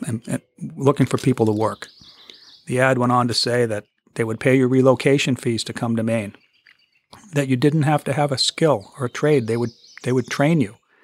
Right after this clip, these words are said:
And I just found that stunning. And now looking back at it, I mean, if Bath Iron Works can't find people that want to work at Bath Iron Works, and they're offering to train you,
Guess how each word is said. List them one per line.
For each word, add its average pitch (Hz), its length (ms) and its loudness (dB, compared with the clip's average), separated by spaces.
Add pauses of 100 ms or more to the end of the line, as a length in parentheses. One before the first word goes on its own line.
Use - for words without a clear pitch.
(600)
And 147 200 2
I 147 100 2
just 165 180 -2
found 156 480 0
that 165 400 0 (240)
stunning. 120 460 2
And 120 80 0
now 135 160 4
looking 127 320 -2
back 147 300 2
at 110 180 0
it, 117 120 -6 (1300)
I - 40 -4
mean, 135 120 2
if - 180 -6
Bath 156 380 2
Iron 156 320 4
Works 107 280 -4
can't 139 300 0
find 131 320 -2
people 117 380 -4 (1200)
that 127 160 2
want 131 220 2
to 117 40 0
work 120 460 2 (880)
at 113 140 -2
Bath 123 240 2
Iron 131 300 2
Works, - 320 -6 (340)
and 120 100 -2
they're 120 180 0
offering 131 380 2
to 117 120 -6
train 160 500 2
you, 107 220 -2